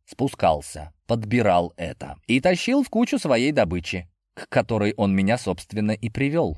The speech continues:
Слушая это все, я помог ему сложить ржавые и покореженные металлические обломки, когда-то явно бывшие частью сельхозтехники, куски подгнившей парусины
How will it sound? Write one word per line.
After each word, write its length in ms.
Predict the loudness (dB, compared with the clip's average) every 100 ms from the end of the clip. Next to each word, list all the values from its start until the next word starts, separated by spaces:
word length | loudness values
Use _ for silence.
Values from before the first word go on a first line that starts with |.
| -4
Слушая 580 | 0 2 2 4 2 2
это 260 | 0 0 -4
все, 340 | -2 0 2
я 220 | 2 0
помог 380 | 2 0 0 -2
ему 260 | -4 -2 0
сложить 440 | 0 0 -2 -2
ржавые 720 | -4 0 4 4 4 0 -2
и 220 | -2 -2
покореженные 840 | 0 0 0 0 0 0 0 2 2
металлические 720 | 0 0 -2 -2 -6 -4 -4
обломки, 640 | 0 -2 0 2 0 -2 -4
когда-то 460 | -2 0 0 0
явно 500 | -2 2 2 2 -2
бывшие 480 | -2 -2 -4 -4 -4
частью 560 | 0 -2 -2 -6 -6 -6
сельхозтехники, 1000 | -4 -6 -4 -8 -4 -4 -2 -6 -4 -6
куски 420 | -4 -6 -4 -4
подгнившей 720 | 0 -2 0 0 -2 -2 -6
парусины 680 | -2 0 0 -2 -2 0 -2